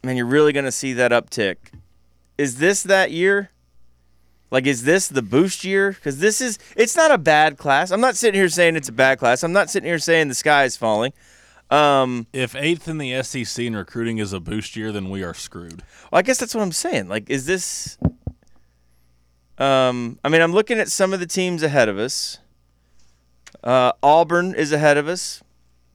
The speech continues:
Speaker 1: They obviously have Hugh Freeze, new broom sweeps well, all that stuff. Florida is ahead of us. They're at tenth. They have, uh, two fewer commits than we do.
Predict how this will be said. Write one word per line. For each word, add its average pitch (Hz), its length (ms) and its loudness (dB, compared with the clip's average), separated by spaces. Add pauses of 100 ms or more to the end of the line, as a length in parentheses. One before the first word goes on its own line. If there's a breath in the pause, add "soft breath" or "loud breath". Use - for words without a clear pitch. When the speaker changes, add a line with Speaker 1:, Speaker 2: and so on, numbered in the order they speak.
(100)
Speaker 1:
They 139 320 4
obviously 139 320 2
have 151 200 0
Hugh 156 160 -4
Freeze, 143 440 -2
new 131 200 -2
broom 131 320 -2
sweeps 123 340 -8
well, 120 180 4
all 117 180 4
that 113 160 -2
stuff. 107 440 -2 (500 soft breath)
Florida 185 840 4
is 160 160 -2
ahead 160 260 2
of 151 80 -6
us. 175 160 -6
They're 151 200 2
at - 160 -4
tenth. 151 540 -2
They 135 140 2
have, 127 260 0
uh, 120 300 4
two 175 240 0
fewer 165 380 0
commits 120 400 -2
than 110 160 -8
we 104 160 -4
do. 95 340 -8